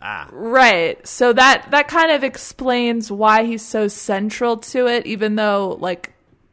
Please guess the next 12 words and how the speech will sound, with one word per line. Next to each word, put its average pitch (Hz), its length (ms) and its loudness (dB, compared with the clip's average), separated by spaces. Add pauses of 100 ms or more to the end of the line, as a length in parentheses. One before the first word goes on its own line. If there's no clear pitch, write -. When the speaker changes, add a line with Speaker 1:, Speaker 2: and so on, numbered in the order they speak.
(140)
Speaker 2:
he - 220 -10
didn't 214 340 -4
seem 196 1120 -8 (640)
super 202 1000 -8 (120)
necessary 196 1080 -4 (320)
or 208 100 -10
charismatic 208 800 -6
or 208 60 -8
something. 214 400 -4
I 202 120 4
don't 240 140 2
know. 185 400 2